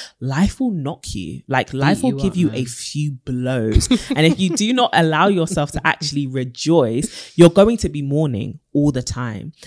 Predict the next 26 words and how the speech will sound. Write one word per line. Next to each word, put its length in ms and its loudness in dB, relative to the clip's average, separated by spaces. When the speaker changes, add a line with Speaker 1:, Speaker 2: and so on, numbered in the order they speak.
Speaker 1:
And 160 2
there's 200 0
a 60 -2
season 520 0
for 220 -4
everything, 420 -6
and 160 -6
you 100 -4
need 200 -2
to 160 -6
embrace 420 -2
your 80 -8
seasons 540 -8
to 140 -4
Speaker 2:
Mm-hmm, 100 -6
Speaker 1:
rejoice, 480 -8
Speaker 2:
mm-hmm. 80 -8
Speaker 1:
right? 260 -6
And 160 -2
you 100 -4
embrace 480 2
your 80 -4
seasons 520 -8
to 100 -4
stand 420 -6
firm 400 -6